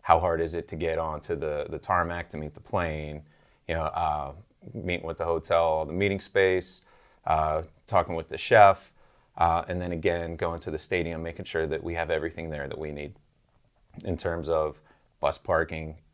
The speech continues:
within the locker room, with whiteboards. Uh, so they handle all that on the front end so that as the team arrives on Saturday, we just land and, you know, just go straight and, uh,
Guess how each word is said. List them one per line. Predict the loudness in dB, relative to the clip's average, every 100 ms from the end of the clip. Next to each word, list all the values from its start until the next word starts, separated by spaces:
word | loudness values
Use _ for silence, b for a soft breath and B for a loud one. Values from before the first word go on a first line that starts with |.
| _
within | -6 -4 -4
the |
locker | 0 2 2 -2
room, | -8 -8 -10
with | -4
whiteboards. | -2 -2 2 4 4 2 -2 -12 b b b b
Uh, | 0 2 2
so | 0 4
they | 4 4
handle | 0 2
all | 2 2
that | -2
on | -4
the | -8
front | -2 0 0
end | -2 -4
so | -4
that | -2 -2 -4 b b b -2
as | 0 2
the | -2
team | -2 0 0
arrives | 2 0 0
on | -6 -2
Saturday, | 8 8 8 2 0 -2 -12 _ _ _ _ -2
we | 6 6
just | 8 2 0
land | -4 -4 -4 -6
and, | -6 -10 -10
you | -4
know, | -4 -4
just | -8 -2
go | -2
straight | 0 0 0 -2 -6
and, | -12 -14 b b b b 0
uh, | 2 0